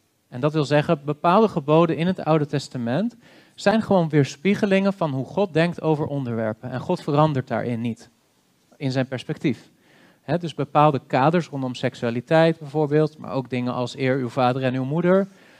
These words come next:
Hè, dat, dat zijn dingen die onveranderd zijn. Die ook in het Nieuwe Testament herbevestigd worden in het onderwijs van de Heer Jezus en ook in de brief van Paulus aan heidengemeenten, hè, of gemeenten van, eh,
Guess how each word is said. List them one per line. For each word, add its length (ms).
Hè, 260
dat, 140
dat 180
zijn 260
dingen 380
die 380
onveranderd 580
zijn. 320
Die 220
ook 180
in 60
het 100
Nieuwe 160
Testament 500
herbevestigd 720
worden 240
in 60
het 100
onderwijs 360
van 160
de 60
Heer 120
Jezus 420
en 140
ook 200
in 120
de 80
brief 200
van 180
Paulus 360
aan 120
heidengemeenten, 1040
hè, 160
of 80
gemeenten 640
van, 320
eh, 120